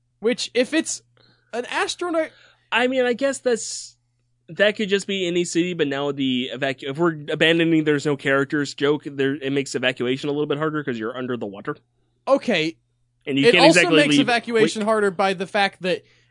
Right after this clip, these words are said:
Speaker 1: if this asteroid's big enough to punch through the ocean to get down to an undersea city and wipe it out,
Speaker 2: It
Speaker 1: it's
Speaker 2: doesn't say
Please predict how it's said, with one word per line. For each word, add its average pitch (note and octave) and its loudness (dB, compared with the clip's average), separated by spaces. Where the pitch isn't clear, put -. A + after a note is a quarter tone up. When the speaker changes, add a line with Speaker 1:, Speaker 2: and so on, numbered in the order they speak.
Speaker 1:
if G#3 2
this B3 -2
asteroid's A3 -2
big G3 -4
enough G#3 -4
to G3 -4
punch - -6
through A3 -6
the G3 -4
ocean F3+ -4
to E3+ -6
get D#3 -4
down F#3 -4
to F#3+ -8
an E3+ -6
undersea G3 -4
city F#3+ -2
and D#3 -8
wipe F3+ -4
it D#3 -4
out, E3 -2
Speaker 2:
It E3+ -8
Speaker 1:
it's - -6
Speaker 2:
doesn't D#3+ -4
say F#3 -2